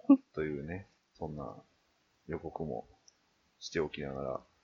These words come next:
えーっと、あれですね、あの、バットマンホワイトナイトのあの、ハーレークイーンが、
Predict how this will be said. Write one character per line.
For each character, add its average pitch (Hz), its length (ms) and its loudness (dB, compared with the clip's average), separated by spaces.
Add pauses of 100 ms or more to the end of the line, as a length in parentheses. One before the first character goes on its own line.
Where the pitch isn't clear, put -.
(380)
え 95 420 4
ー - 20 -20
っ - 100 -20
と、 85 140 4
あ 110 60 6
れ 156 60 6
で 156 40 4
す 113 160 -8
ね、 101 180 -2
あ 101 80 0
の、 101 460 0 (120)
バ 123 160 4
ッ - 60 6
ト 160 120 4
マ 127 100 6
ン 101 40 4
ホ 127 180 4
ワ 135 60 8
イ 143 60 4
ト 143 140 2
ナ 165 100 10
イ 147 80 4
ト 90 120 4
の 73 200 0
あ 73 60 0
の、 67 280 -2
ハ 143 120 10
ー 160 40 12
レ 165 100 10
ー 165 40 4
ク 165 200 4
イ 151 100 6
ー 90 60 4
ン - 20 0
が、 - 200 -2